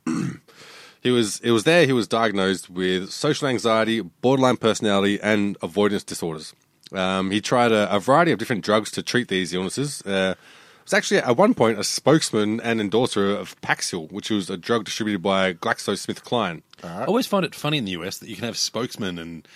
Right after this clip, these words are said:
Speaker 1: Yeah.
Speaker 3: advertising for actual branded drugs.
Speaker 1: Yeah. If you don't know who, uh, G S K are, fucking terrible company that are fraught with absolute ethical and moral,
Speaker 2: Oh.
Speaker 1: uh,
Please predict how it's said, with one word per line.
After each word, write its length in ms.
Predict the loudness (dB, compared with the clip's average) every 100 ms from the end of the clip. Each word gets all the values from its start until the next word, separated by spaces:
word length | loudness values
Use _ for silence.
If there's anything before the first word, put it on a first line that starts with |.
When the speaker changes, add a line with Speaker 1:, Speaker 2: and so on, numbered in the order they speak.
| -20 -8
Speaker 1:
Yeah. 140 | 0 2
Speaker 3:
advertising 540 | 2 -2 -2 -2 -4
for 320 | -6 -4 -4 -4
actual 540 | -6 -6 -4 -2 -2 -4 -12
branded 360 | -8 -6 -6 -8
drugs. 380 | -10 -10 -4 0
Speaker 1:
Yeah. 120 | 0 -2
If 60 | -2
you 80 |
don't 140 | 0 4
know 80 | 4
who, 240 | 4 2
uh, 280 | 2 2 2
G 200 | 0 -2
S 100 | -2
K 160 | -2 0
are, 300 | 0 0 -2 _ _
fucking 600 | -20 -10 -2 -2 0 -2
terrible 360 | 2 4 4 2
company 420 | 0 -2 -2 -2
that 240 | 0 2 4
are 200 | 2 0 _
fraught 600 | -20 -18 -2 4 6 4
with 440 | 2 0 0 -6 -20 _ _ _
absolute 440 | -4 -2 0 0 0
ethical 480 | -4 -4 -2 0 2
and 260 | 0 -2
moral, 540 | -2 0 2 4 2 -2
Speaker 2:
Oh. 540 | -8 -18 -20 _ -10
Speaker 1:
uh, 200 | -4 -4